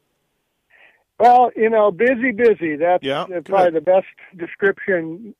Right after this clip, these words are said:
Speaker 1: You know, I, we long, a lot of long hours, you know, me especially being the owner-operator. So, you know, I'm al-,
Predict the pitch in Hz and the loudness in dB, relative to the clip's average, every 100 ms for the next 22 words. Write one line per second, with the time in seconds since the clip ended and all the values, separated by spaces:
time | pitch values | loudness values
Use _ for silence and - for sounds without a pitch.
0 | 311 190 175 170 175 180 190 - _ _ | -8 -4 0 0 0 2 0 -2 _ _
1 | _ _ _ _ _ 170 175 180 175 139 | _ _ _ _ _ 2 4 4 0 -6
2 | - 170 160 165 185 185 175 180 185 175 | -10 -4 0 4 6 4 4 4 2 2
3 | 180 180 170 160 151 165 160 170 170 - | 4 4 4 2 0 -4 -4 -2 -4 0
4 | 180 165 180 160 170 165 160 170 175 170 | 0 2 -2 -2 -2 -2 0 0 2 4
5 | 170 175 175 151 147 151 - - 151 151 | 4 4 2 -2 -2 -4 -8 -12 -8 -8
6 | 151 - 156 151 147 151 160 | -8 -8 -6 -2 0 0 0